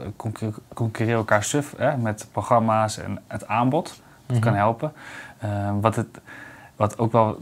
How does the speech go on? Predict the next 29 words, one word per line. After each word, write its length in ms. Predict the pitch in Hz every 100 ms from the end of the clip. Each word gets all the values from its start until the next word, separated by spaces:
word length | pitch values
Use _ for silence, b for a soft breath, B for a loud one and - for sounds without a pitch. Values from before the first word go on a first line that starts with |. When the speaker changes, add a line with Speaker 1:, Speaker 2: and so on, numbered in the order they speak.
| -
Speaker 1:
weer 160 | 104 107
nadelig 480 | 107 107 131 127
is, 180 | 113 101
ehm, 120 | 98 107 107 104 90 - -
eh, 100 | 95 82 - - 98
eh, 80 | 110
je 60 | 113
hebt 120 | 110
een 60 |
hele 160 | 110 117
grote, 280 | 110 110 107
een 200 | 107 107
hele 300 | 104 117 113
grote 220 | 110 104
boekmaker, 480 | 104 135 113 92 110
die 180 | 113 -
adverteert 520 | 117 120 - 147 120
ook 160 | 104 -
op 100 | 107
de 60 |
boarding 400 | 107 117 131 95 95 -
in 80 | 101
Nederland. 480 | 98 98 95 95 -
Speaker 2:
Ja. 200 | 131 113 B B B -
Speaker 1:
Bet 200 | 110 107
three 180 | 120
sixty-five. 600 | 110 117 - 113 123 147 180 - B B B
Speaker 2:
Mhm. 200 | 123 113
Speaker 1:
Ehm, 380 | - 107 104 101